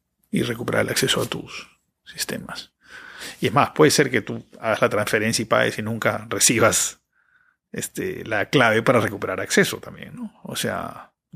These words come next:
el, el que pagues el rescate no, no te garantiza que recibas el acceso. Pero, eh, hay muchas empresas que terminan pagando. Obviamente no hacen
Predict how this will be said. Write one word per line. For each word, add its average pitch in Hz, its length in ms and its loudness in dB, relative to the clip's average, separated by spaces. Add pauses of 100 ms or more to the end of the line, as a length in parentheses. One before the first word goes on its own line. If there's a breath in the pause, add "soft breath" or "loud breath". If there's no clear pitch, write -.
(140)
el, 113 180 -6
el 110 220 -6
que 110 240 0
pagues 156 500 4
el 120 100 4
rescate 131 420 2
no, 131 100 0 (160)
no 123 180 -2
te 131 100 4
garantiza 120 520 4
que 104 400 -2 (100)
recibas 117 460 4
el 104 80 -2
acceso. - 560 -2 (1400 loud breath)
Pero, 123 720 4
eh, 92 760 -8
hay - 140 -10
muchas 104 280 2
empresas 120 260 0
que - 80 -2
terminan 107 340 -2
pagando. 104 360 2
Obviamente 101 420 -4
no 98 220 -6
hacen 92 600 -4